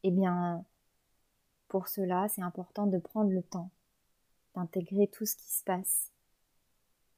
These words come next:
Ça veut pas dire ne plus rien faire, ça veut juste dire que dans son quotidien, il est important de, d'y penser chaque jour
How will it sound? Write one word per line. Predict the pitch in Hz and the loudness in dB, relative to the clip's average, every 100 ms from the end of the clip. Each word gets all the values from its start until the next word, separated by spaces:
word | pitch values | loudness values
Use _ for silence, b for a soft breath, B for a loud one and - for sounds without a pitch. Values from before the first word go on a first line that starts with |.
| _ _ _ - | _ _ _ 0
Ça | 233 | 6
veut | 240 | 8
pas | 240 240 | 8 6
dire | 226 214 | 6 6
ne | 196 180 | 6 4
plus | - 185 | -2 -4
rien | 180 180 180 175 | 0 0 0 -2
faire, | - 208 185 - - _ _ | 2 2 2 -6 -20 _ _
ça | - 202 | -4 0
veut | 190 190 | 4 4
juste | 180 214 196 - | 4 4 4 2
dire | 208 214 214 - - | 4 4 4 -4 -4
que | 196 185 180 _ _ _ - | 0 0 -2 _ _ _ 0
dans | 220 | 2
son | 214 226 | 4 2
quotidien, | 214 196 - 180 185 185 220 _ _ - | 2 0 -2 -2 -2 -2 -4 _ _ 2
il | 202 | 4
est | |
important | 190 185 185 - 202 | 4 0 -4 -2 0
de, | 185 185 180 - _ _ _ _ _ | 2 2 2 -2 _ _ _ _ _
d'y | 180 196 | -4 0
penser | 226 214 - 202 | 2 2 2 0
chaque | - 202 180 | 0 -2 0
jour | 185 196 220 | 2 4 4